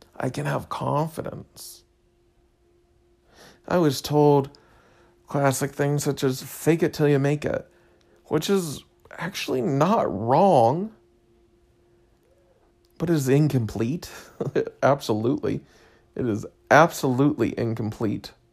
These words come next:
And I found many ways that have innovated on it, all in the realm of emotional intelligence. And this helped me realize that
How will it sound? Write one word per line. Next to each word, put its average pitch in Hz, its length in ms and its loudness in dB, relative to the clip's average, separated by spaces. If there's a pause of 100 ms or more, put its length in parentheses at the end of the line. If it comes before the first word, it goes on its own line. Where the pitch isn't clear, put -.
(1700)
And 131 100 -4
I 127 100 -2
found 120 460 0
many 135 240 4
ways 107 680 0 (520)
that 127 100 -4
have - 180 -4
innovated 127 560 0
on 92 200 -4
it, - 140 -4
all 170 380 2
in 185 60 -2
the 175 80 2
realm 165 460 4
of 135 120 0
emotional 135 560 0
intelligence. - 840 -6 (1040)
And 147 180 4
this 180 200 4
helped 131 340 4
me 135 140 2
realize 123 640 2
that 120 180 0